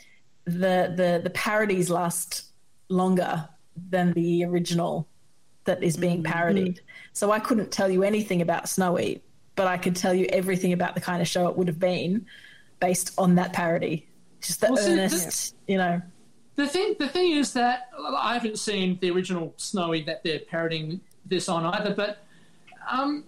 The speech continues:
Speaker 3: didn't they essentially do this sketch without having actually seen any of the actual show? Like, it might have just been the, the, the, the promos that had, that had gone out and that's it. So,
Speaker 1: That
Speaker 3: like,
Speaker 1: would
Speaker 3: it's
Speaker 1: not
Speaker 3: all,
Speaker 1: surprise
Speaker 3: so
Speaker 1: me.
Speaker 3: it's just packed with cliches, you know?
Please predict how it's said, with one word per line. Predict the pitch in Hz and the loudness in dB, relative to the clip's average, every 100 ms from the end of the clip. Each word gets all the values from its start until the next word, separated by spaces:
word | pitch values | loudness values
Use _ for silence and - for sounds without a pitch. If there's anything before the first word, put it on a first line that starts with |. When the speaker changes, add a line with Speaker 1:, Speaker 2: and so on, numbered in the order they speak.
| 220 | -4
Speaker 3:
didn't | 311 392 466 | -2 0 0
they | 339 311 294 | 0 2 2
essentially | 262 - 247 254 233 202 | 2 2 -2 0 2 2
do | - 202 220 | 0 0 2
this | 330 - | 2 2
sketch | - 214 202 | -2 -2 0
without | 190 185 190 | 2 0 0
having | 190 180 175 185 | -2 -2 -2 -4
actually | 170 175 196 175 | -6 -4 0 0
seen | 170 - 180 175 175 185 185 - | 0 -2 0 2 4 2 -2 -2
any | 185 180 | 2 2
of | 170 170 170 - | 4 0 -2 -2
the | 170 165 175 | 2 2 2
actual | - 190 170 | 0 2 2
show? | 160 - 165 | 0 0 2
Like, | 240 262 226 | 2 2 2
it | |
might | 208 | 2
have | 196 | 2
just | 196 - | 0 -2
been | 175 165 160 | -2 0 0
the, | 170 151 - - - - | -2 -6 -10 -20 -20 -4
the, | 180 170 | -2 0
the, | - - - | 0 -2 -2
the | 185 | -2
promos | - 180 220 226 | 0 2 2 2
that | 233 214 | 2 2
had, | 202 | 2
that | 208 196 | 2 2
had | 190 185 | 2 2
gone | 180 180 | 2 2
out | 180 190 | 0 2
and | 170 | 2
that's | 190 185 | 2 0
it. | 226 392 - - - | 0 0 -4 -20 -12
So, | - 233 | -4 0
Speaker 1:
That | 233 | 2
Speaker 3:
like, | 220 | 2
Speaker 1:
would | 214 | 2
Speaker 3:
it's | 214 | 2
Speaker 1:
not | 339 | 2
Speaker 3:
all, | 285 | 2
Speaker 1:
surprise | 226 214 190 185 | 0 0 0 0
Speaker 3:
so | |
Speaker 1:
me. | 190 | 0
Speaker 3:
it's | 165 | 0
just | 403 - - - | -2 -6 -20 -12
packed | - 294 294 220 | -6 -4 -6 -2
with | 226 - | -2 -4
cliches, | - 190 208 - 190 151 135 - | -4 -2 -2 -2 -4 -4 -6 -6
you | 202 | -4
know? | 151 147 | -2 -6